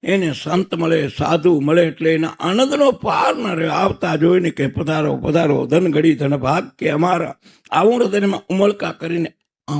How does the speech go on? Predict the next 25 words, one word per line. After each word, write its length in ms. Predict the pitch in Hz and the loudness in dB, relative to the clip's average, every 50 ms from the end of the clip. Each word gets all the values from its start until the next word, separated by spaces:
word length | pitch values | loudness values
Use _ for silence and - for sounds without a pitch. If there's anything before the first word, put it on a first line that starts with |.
| 139 123 110 _ _ _ _ _ _ _ | -6 -6 -10 _ _ _ _ _ _ _
હાથ 380 | - - 160 180 - 135 - | -6 -4 -2 -2 -4 -4 -8
જોડીને 500 | 135 123 127 139 147 160 165 151 135 123 | -8 -4 0 2 4 4 4 2 0 -2
નમસ્કાર 640 | 113 120 123 127 135 135 - _ 135 131 131 143 - | -4 -2 -2 -2 -4 -4 -6 _ -4 -2 -2 -2 -2
કર્યા, 400 | - _ - - 135 - 104 113 - - | -4 _ -8 -6 -6 -6 -6 -8 -6 -4
સંત 280 | 131 127 131 131 - | -2 -2 -2 -2 -4
પધાર્યા 600 | - - 135 - - 120 117 131 135 131 113 - - _ _ _ _ _ _ _ _ _ _ _ _ _ _ _ | -8 -10 -8 -6 -4 -2 -2 -2 -2 -4 -8 -10 -14 _ _ _ _ _ _ _ _ _ _ _ _ _ _ _
અને 380 | - 147 139 127 120 113 104 98 - _ | 2 2 2 2 0 -2 -4 -6 -2 _
પધારી 380 | 151 147 147 147 143 135 139 | 0 2 2 0 0 0 -4
કરીને 380 | 135 - 135 123 127 120 113 113 | -2 -2 -4 -2 -2 -4 -4 -4
બેસાડ્યા. 680 | 117 123 120 110 - - 147 139 135 120 110 107 - _ _ _ _ _ _ _ - | -2 -2 -2 0 0 -2 -2 -2 -2 -2 -4 -6 -8 _ _ _ _ _ _ _ 2
પાણીની 380 | 143 151 160 165 156 151 135 | 4 4 4 4 2 0 -2
પૂછા 380 | 123 - - 147 - - 147 151 | -4 -6 -8 -6 -2 -2 -2 -2
કરી 240 | 127 - 139 143 135 | -2 -4 -6 -6 -6
તો 160 | - - 131 | -6 -6 -6
ના 180 | 127 139 143 | -4 -2 -2
કે 200 | 143 - - - - _ - | -4 -4 -6 -8 -8 _ 0
"અમે 300 | 147 151 160 165 160 160 | 2 4 4 4 4 0
સ્વયં 580 | 135 - - - 147 151 156 156 156 156 151 | -4 -8 -4 -2 0 2 2 2 2 2 0
પાકીએ, 640 | 139 143 - 139 127 - - 127 131 127 117 113 110 | -2 -2 -4 -4 -4 -4 -6 -4 -4 -2 -2 -4 -6
અમને 360 | 110 - - 143 151 156 160 | -6 -4 -2 0 2 4 4
એક 280 | 170 180 180 - _ _ | 4 2 0 -2 _ _
ટંક 260 | - 165 156 - - | -4 -4 -4 -6 -6
ભોજન 440 | 143 131 143 151 156 185 190 202 220 | -2 0 0 2 2 2 2 2 0
કરવું 360 | - 214 202 202 208 220 220 | 0 2 2 2 2 2 2
હોય 260 | 226 240 233 196 | 2 2 0 0